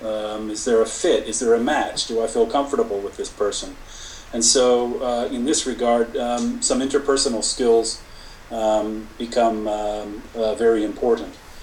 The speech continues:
Um, the second one is, um, can you actually do what you say you can do? Um, we all know that, uh, uh, there are a lot of consultants out there, an awful lot of people put the shingle up in front of the door,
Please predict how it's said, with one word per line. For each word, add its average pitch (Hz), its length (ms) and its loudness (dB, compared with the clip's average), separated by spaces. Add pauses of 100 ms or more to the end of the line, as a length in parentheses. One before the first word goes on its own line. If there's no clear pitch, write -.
(300)
Um, 110 420 -6
the 135 80 0
second 180 500 4
one 117 380 -2 (180)
is, 117 520 -2 (580)
um, 113 640 0 (380)
can 151 160 -4
you 165 120 4
actually 135 380 2
do 143 600 -2 (100)
what 147 180 2
you - 80 -8
say 185 280 2
you 127 140 -2
can 107 200 -8
do? 95 260 -8 (240)
Um, 113 600 -6
we 135 180 0
all 151 160 8
know 139 300 4
that, 120 340 0
uh, 117 340 2 (720)
uh, 113 280 2
there 120 240 4
are 139 180 8
a 120 60 8
lot 131 220 6
of 135 120 0
consultants 123 640 0
out 113 240 0
there, 123 320 -2 (600)
an 113 80 -4
awful 120 240 2
lot 123 160 4
of 117 100 0
people 123 240 -2
put 139 240 -2
the 123 80 -2
shingle 123 460 2
up 120 200 2
in 113 180 -6
front 123 260 -2
of 117 100 -4
the 113 80 -4
door, 120 440 2